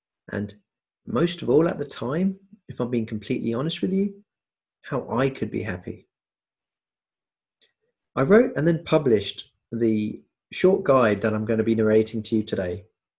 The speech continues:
in the summer of twenty nineteen. It was published on my blog, Introvert Jedi, which eventually became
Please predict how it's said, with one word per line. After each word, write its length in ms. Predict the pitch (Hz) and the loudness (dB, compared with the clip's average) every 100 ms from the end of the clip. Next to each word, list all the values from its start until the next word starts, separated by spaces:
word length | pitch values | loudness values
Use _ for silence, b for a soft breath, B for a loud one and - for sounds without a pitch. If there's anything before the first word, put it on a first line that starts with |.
| _ | _
in 100 | 127 | -4
the 80 | 123 | -2
summer 320 | - 113 101 | -2 -2 -2
of 160 | - - | -4 -6
twenty 240 | 113 104 | -6 -4
nineteen. 640 | 101 98 98 123 101 95 _ _ _ _ _ _ _ _ _ _ b b _ _ | -4 -6 -2 -2 -2 -6 _ _ _ _ _ _ _ _ _ _ b b _ _
It 40 | 143 | 0
was 160 | 143 | 0
published 340 | - 185 202 202 | 2 4 4 4
on 100 | 170 | 4
my 140 | 170 | 4
blog, 360 | 160 110 107 - _ _ _ | 4 4 2 -2 _ _ _
Introvert 480 | 135 120 123 117 - | -4 -2 2 2 2
Jedi, 460 | 139 139 101 87 98 _ _ _ | 4 6 6 0 -6 _ _ _
which 180 | - 110 | -6 0
eventually 380 | 117 120 120 123 | 4 4 2 -2
became 480 | 120 120 98 98 | -2 -2 -4 -6